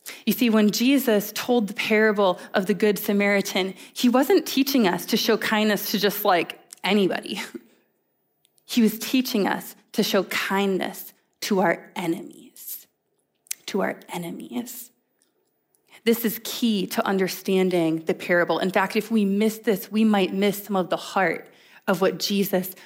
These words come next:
was trying to teach us. You see, we have to go back. We have to know about the relationships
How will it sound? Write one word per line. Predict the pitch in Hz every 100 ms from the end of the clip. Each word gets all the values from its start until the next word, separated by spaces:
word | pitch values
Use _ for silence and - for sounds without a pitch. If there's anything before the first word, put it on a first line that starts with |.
| -
was | 196
trying | - 190 170 170
to | 165
teach | - 175 156 -
us. | - 208 - - - 254
You | 208
see, | 233
we | 214
have | 214 254
to | -
go | 208 196
back. | 190 185 -
We | 214
have | 208 226 -
to |
know | 214 208 214 196 190 -
about | - 220 208
the | 214
relationships | 202 190 208 - 220 196 - 185 185 -